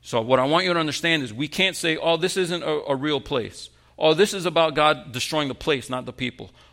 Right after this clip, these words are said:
Oh, this is about God destroying the people, but forever, not a continuing experience. Oh, this is only about God destroying the people who attack the church, but my regular next-door neighbor who doesn't attack the church,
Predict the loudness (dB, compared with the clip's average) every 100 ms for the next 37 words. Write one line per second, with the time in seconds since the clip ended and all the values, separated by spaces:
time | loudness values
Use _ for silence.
0 | 0 4 4 4 4 6 6 6 4 -2
1 | 0 2 0 -2 -4 -2 -4 -4 -4 0
2 | 4 4 2 2 4 4 4 0 0 -2
3 | -6 -10 -6 -6 -6 -10 -18 _ -20 2
4 | 6 6 4 2 0 2 2 4 4 6
5 | 4 4 6 6 4 -2 -2 0 0 -2
6 | -2 -2 -4 -4 2 2 0 -6 -6 -8
7 | -10 -8 -4 -2 2 2 2 -2 -2 -4
8 | -6 -2 -2 -2 -6 -6 -6 -8 -2 -2
9 | -2 -4 -4 -4 -6